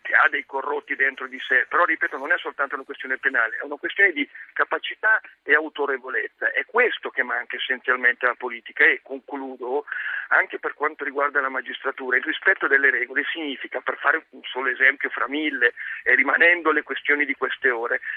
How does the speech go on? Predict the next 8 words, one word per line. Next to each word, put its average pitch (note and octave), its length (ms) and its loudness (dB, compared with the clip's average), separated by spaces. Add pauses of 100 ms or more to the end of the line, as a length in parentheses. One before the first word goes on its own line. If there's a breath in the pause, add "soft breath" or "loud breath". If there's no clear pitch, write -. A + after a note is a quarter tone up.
(220 loud breath)
che G3+ 380 2 (300)
Ilda E3 280 -2
Boccassini, C#3 640 -6
che C#3 120 2
è D#3 40 8
un E3+ 140 -6
bravo D3 300 0
magistrato, B2 800 -2